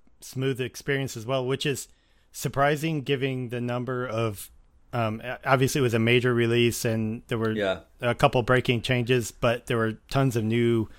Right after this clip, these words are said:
Speaker 1: features and enhancements. So a lot of times when you add in that many new features, you're gonna have to go through and change some things. But, uh, a lot, a lot of times I, the only thing <laughs> I had to change was going to the,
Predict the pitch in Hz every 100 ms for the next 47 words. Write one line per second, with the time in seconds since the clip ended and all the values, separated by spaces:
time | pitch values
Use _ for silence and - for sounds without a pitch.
0 | - - - 139 127 120 117 107 95 131
1 | 131 - 120 110 131 123 120 123 127 110
2 | 110 110 113 117 113 113 117 113 110 104
3 | 107 113 - 123 123 117 104 113 117 113
4 | - 113 110 - 117 107 104 113 113 101
5 | - _ _ _ - 117 117 110 107 -
6 | 110 110 - _ _ - - - - 104
7 | 104 _ - 120 120 90 - _ - 127
8 | 131 139 127 117 113 - 117 123 127 160
9 | 131 - 147 123 123 - 131 123 120 113